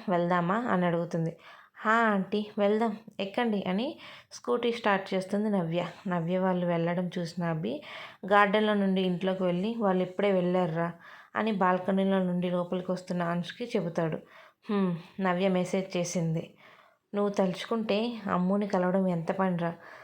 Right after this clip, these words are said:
అసలు ఇన్ని చేయాల్సిన అవసరం ఏముంది? తనని నీ దగ్గరికి రప్పించుకోవచ్చు కదా" అని అడుగుతున్న అభితో, "తనని నా దగ్గరికి గంటలు రప్పించగలను,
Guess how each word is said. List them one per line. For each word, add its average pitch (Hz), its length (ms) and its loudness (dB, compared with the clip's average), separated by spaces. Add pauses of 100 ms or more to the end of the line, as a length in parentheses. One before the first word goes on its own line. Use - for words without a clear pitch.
(160)
అసలు - 180 0
ఇన్ని 220 220 2
చేయాల్సిన 233 420 2
అవసరం 214 380 0
ఏముంది? 208 520 0 (420)
తనని 190 400 2
నీ 196 140 2
దగ్గరికి 185 380 2
రప్పించుకోవచ్చు 196 800 -2
కదా" 190 240 2 (520)
అని 202 140 4
అడుగుతున్న 180 460 2
అభితో, 180 460 -2 (340)
"తనని 180 400 0
నా 185 180 2
దగ్గరికి 185 580 0
గంటలు 180 360 2
రప్పించగలను, 175 760 -4